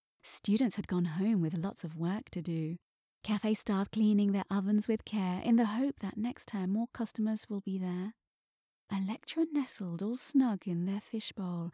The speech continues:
has visions of first-class essays delighting their soul,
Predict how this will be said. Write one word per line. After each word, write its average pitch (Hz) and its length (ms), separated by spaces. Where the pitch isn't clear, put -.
has 214 160
visions 190 380
of 175 120
first-class 226 560
essays 175 420
delighting 175 500
their 196 140
soul, 165 460